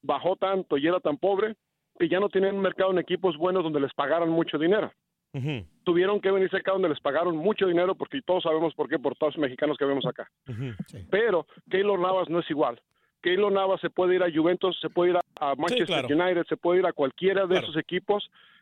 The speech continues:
Speaker 1: si empieza a buscar, porque es uno, un portero que está en plenitud todavía.
Speaker 2: Claro.
Speaker 1: Lo está demostrando, lo acaba de demostrar en este último partido.
Speaker 2: Claro.
Speaker 1: Y este no, no tiene necesidad de andar rogando como los Dos Santos que los,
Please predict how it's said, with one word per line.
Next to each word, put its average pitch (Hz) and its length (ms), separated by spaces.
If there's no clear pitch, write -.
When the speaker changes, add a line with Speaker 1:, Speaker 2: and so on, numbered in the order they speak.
Speaker 1:
si 151 60
empieza 151 360
a - 20
buscar, 135 360
porque 156 280
es - 80
uno, 185 280
un 165 140
portero 190 420
que 139 100
está 165 180
en 175 80
plenitud 160 400
todavía. 160 500
Speaker 2:
Claro. 120 240
Speaker 1:
Lo 147 120
está 165 180
demostrando, 202 460
lo 175 60
acaba 196 200
de 190 100
demostrar 165 300
en 190 80
este 190 100
último 160 340
partido. 180 400
Speaker 2:
Claro. 107 200
Speaker 1:
Y 175 280
este 202 240
no, 190 340
no 180 180
tiene 202 340
necesidad 165 680
de 147 140
andar 160 460
rogando 190 520
como 165 220
los 151 100
Dos 143 140
Santos 185 360
que 156 100
los, 139 220